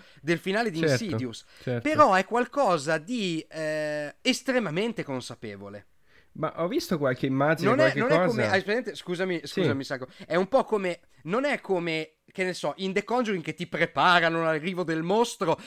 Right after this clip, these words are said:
Speaker 1: e poi quando arrivi il mostro è il classico demone fatto in C G I orripilante. Qui il mostro te lo fanno vedere dalla, dalla quarta scena ed è talmente affascinante com'è costruito che, ok, sì, può essere un po' ridicolo, ma è qualcosa di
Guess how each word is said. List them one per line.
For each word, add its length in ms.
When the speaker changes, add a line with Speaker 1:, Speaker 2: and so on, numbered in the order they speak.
Speaker 1:
e 120
poi 120
quando 220
arrivi 240
il 80
mostro 380
è 40
il 160
classico 460
demone 340
fatto 280
in 80
C 220
G 200
I 280
orripilante. 880
Qui 160
il 60
mostro 300
te 80
lo 80
fanno 160
vedere 300
dalla, 280
dalla 220
quarta 460
scena 520
ed 220
è 140
talmente 440
affascinante 640
com'è 220
costruito 840
che, 180
ok, 380
sì, 160
può 160
essere 220
un 100
po' 120
ridicolo, 500
ma 160
è 80
qualcosa 440
di 220